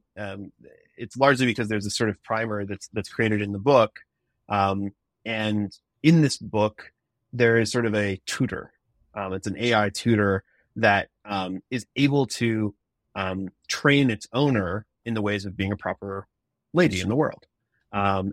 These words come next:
and it kind of helps, it, it takes in input from its surroundings. It helps kind of build lesson plans, build understanding of sort of, like,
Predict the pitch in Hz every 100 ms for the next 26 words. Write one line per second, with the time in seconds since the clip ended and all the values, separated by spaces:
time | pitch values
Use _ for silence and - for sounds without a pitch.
0 | - 113 107 107 107 - 127 - 123 107
1 | - 120 117 - - 104 87 110 90 127
2 | - 110 - 135 123 131 - 113 101 -
3 | 104 127 135 131 123 123 120 104 - 113
4 | 98 - 113 95 110 120 113 107 104 123
5 | 113 - 104 104 101 104 - 113 110 113
6 | - 95 101 98 - 101 95 87